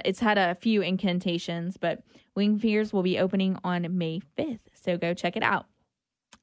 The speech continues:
Avec Bacon, um, also just announced they're gonna be opening soon,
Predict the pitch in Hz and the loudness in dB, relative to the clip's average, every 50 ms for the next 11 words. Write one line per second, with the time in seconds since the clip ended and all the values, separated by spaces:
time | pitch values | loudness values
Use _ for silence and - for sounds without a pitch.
0 | - 208 208 208 240 247 240 - 202 196 208 240 - 202 247 202 185 180 180 190 | 0 2 4 4 4 2 2 0 0 2 2 2 2 2 2 2 2 2 2 2
1 | 220 247 - - - - - _ _ - 185 185 180 180 170 - - 190 196 196 | 0 0 -2 -8 -20 -20 -20 _ _ 0 2 2 2 2 0 0 0 0 0 0
2 | - 208 190 190 185 190 190 185 - 185 185 185 185 185 185 185 190 - - 190 | 0 2 2 2 2 0 -2 -2 0 0 0 2 2 2 2 0 0 0 0 0
3 | 190 185 190 190 185 180 180 180 - - 180 185 - 190 185 185 190 190 - - | 2 2 2 2 2 0 -2 -2 0 0 0 0 0 0 2 0 0 0 0 2
4 | 214 208 202 202 202 202 | 4 4 4 4 4 2